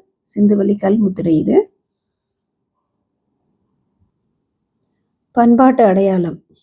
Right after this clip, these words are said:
ஏறு தழுவுதல் முல்லை நிலத்து மக்களின் அடையாளத்தோடும் மருத நிலத்து வேளாண் குடிகளின்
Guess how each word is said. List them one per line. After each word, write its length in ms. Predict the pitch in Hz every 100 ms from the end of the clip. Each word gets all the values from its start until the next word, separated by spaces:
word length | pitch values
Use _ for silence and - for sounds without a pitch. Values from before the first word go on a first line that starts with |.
| _
ஏறு 340 | 226 220 247 247
தழுவுதல் 500 | 247 208 214 214 202 285
முல்லை 320 | 214 226 269
நிலத்து 320 | 254 247 247 226
மக்களின் 420 | 196 196 214 240 - _ _ _ -
அடையாளத்தோடும் 840 | 220 220 220 214 190 202 196 180 285 - - 202
மருத 320 | 214 254 269
நிலத்து 380 | 254 233 226 254 202
வேளாண் 420 | 202 220 233 233
குடிகளின் 520 | 220 208 208 208 202